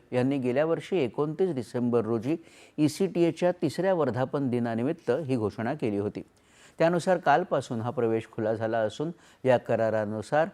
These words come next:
शंभर टक्के भारतीय उत्पादनांना ऑस्ट्रेलियन बाजारपेठेत शुल्कमुक्त प्रवेश मिळेल, ज्यामुळे रत्न आणि दागिने, कापड, चामडे, पादत्राणे, फर्निचर, अन्य उत्पादनं, अभियांत्रिकी वस्तू,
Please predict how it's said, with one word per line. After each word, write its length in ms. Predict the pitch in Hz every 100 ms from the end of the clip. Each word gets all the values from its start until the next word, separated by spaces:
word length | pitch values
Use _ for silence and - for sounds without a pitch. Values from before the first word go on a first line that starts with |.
| - _ -
शंभर 380 | 151 139 131 202
टक्के 340 | 196 175 -
भारतीय 400 | 165 131 135 135
उत्पादनांना 880 | 135 117 - 120 107 107 135 131 95 - - -
ऑस्ट्रेलियन 520 | 123 - 156 160 165
बाजारपेठेत 600 | 135 123 127 127 113 127
शुल्कमुक्त 600 | - 117 92 107 120 - 131
प्रवेश 360 | 120 110 107
मिळेल, 220 | 113 120 151 - - - 117
ज्यामुळे 320 | 135 151 131
रत्न 340 | 120 - 165
आणि 220 | 180 139
दागिने, 400 | 104 95 101 120 156 _ _ _ _
कापड, 400 | 147 160 - 107 - -
चामडे, 340 | 110 101 110 147 - _ -
पादत्राणे, 580 | 117 117 156 160 156 165 - -
फर्निचर, 520 | 110 123 123 135 135 -
अन्य 220 | 107 107
उत्पादनं, 560 | 95 - 110 104 107 120 -
अभियांत्रिकी 640 | 98 95 113 107 107 104 107
वस्तू, 420 | 95 92 -